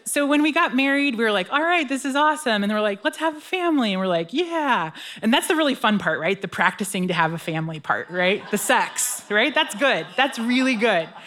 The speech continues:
Um, but then after a year of really, really awesome, good, unfettered, fun times, uh, I started to kinda get really nervous and really fearful and really kind of like, "Oh, fuck, what's going on? Like, is there something wrong with me?" And mind you,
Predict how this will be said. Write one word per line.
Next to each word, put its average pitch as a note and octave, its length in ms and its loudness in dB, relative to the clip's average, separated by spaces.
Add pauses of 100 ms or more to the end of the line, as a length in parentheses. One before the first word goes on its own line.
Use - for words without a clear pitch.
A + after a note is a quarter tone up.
(440)
Um, G3 480 2
but A#3 120 -6
then D#4+ 100 4
after D#4+ 300 2
a C#4+ 60 4
year C4 280 2
of G3 160 -4
really, A#3+ 260 2
really A3 340 0
awesome, F#3+ 420 2
good, F3 480 0 (240)
unfettered, F3+ 560 2
fun F3+ 180 2
times, F3 640 0 (440)
uh, F3 260 4 (200)
I G3 40 -2
started C4+ 260 2
to C#4+ 80 2
kinda G3 300 -2
get F3+ 260 -2
really F#3 240 0
nervous - 760 -4 (140)
and E3+ 240 -2
really G#3 300 2
fearful G3 880 -2
and D#3 220 -2
really G3 360 2
kind E3+ 280 -2
of D#3+ 120 -4
like, D#3+ 300 -6
"Oh, F#3+ 140 -6
fuck, - 540 -8 (340)
what's G#3 180 -2
going G3 320 2
on? D#3 400 -4 (100)
Like, E3 420 -2 (420)
is F3 80 -4
there G3 80 2
something A3+ 320 2
wrong A#3 200 2
with F3 140 -8
me?" - 260 -14
And B3+ 220 4
mind E4 260 2
you, C4+ 140 0